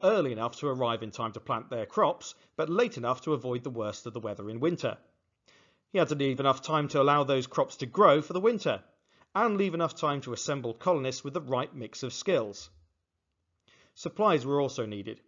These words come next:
food for the voyage, and food to eat until the crops grew. Fresh, safe drinking water. Tools and raw materials like iron for the craftsmen. Farming supplies, seeds, tools, et cetera.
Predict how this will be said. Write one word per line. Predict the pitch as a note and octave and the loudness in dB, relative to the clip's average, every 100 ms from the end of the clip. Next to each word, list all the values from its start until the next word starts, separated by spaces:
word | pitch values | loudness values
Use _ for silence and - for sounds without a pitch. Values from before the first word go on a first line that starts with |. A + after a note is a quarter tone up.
| _ _ | _ _
food | - C#3+ B2 | -6 -4 -4
for | C3+ | -6
the | C3+ | 0
voyage, | F#3+ B2 A2+ - _ _ - | 2 4 0 -8 _ _ -4
and | A#3 A3 | -2 -2
food | - G3+ - | -4 -6 -2
to | E3 | -4
eat | D3+ | -4
until | C3+ - B2+ | -6 -6 -6
the | |
crops | A#2+ G#3 G3+ - | -2 -4 -4 -4
grew. | B2+ F#2+ F#2 _ _ _ _ _ _ | -4 -4 -10 _ _ _ _ _ _
Fresh, | _ - B2 - - | _ -2 -2 -4 -12
safe | - D3 C3 B2+ - | -8 -2 -2 -4 -2
drinking | F#3+ F#3 C3+ | -2 0 -2
water. | A#2+ G#2+ A2 - _ _ _ _ _ _ | -2 -2 -6 -10 _ _ _ _ _ _
Tools | - B3+ C#3+ | 0 2 2
and | B2+ B2+ | 0 4
raw | D3 | 4
materials | C3 C3 F#3+ C#3 A2+ G2 | 4 2 2 2 0 -2
like | B2 A#2+ - | -2 -2 0
iron | D#3 C3 G2+ | 0 0 -4
for | G2 | -8
the | A#2+ | -6
craftsmen. | - D3+ - A#2 F#2 _ _ _ _ _ _ | 2 2 0 -10 -12 _ _ _ _ _ _
Farming | B3 A3 D3 | 4 4 2
supplies, | - C3+ A2+ F#2+ F#2 - _ | -2 -2 -2 -2 -10 -18 _
seeds, | - F#3 A2+ - - | -4 -2 -4 -10 -6
tools, | F3+ C3 A2+ | -4 -2 -6
et | G#2 | -6
cetera. | A2 - G2 | -8 -8 -14